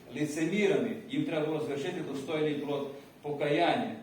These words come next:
Тим, хто родить, робить етот перший крок, Слово Боже тут же пропонує зробити другий крок.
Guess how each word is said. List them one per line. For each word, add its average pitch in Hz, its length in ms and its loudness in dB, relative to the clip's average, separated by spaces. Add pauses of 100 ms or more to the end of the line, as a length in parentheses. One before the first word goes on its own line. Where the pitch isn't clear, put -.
(420)
Тим, 277 260 4
хто 226 460 6
родить, 269 420 6
робить 214 340 4
етот 202 360 2
перший 277 520 6
крок, - 360 4
Слово 262 280 2
Боже 247 240 10
тут 277 260 6
же 240 120 8
пропонує 233 500 6
зробити 233 400 6
другий 262 360 4
крок. - 340 2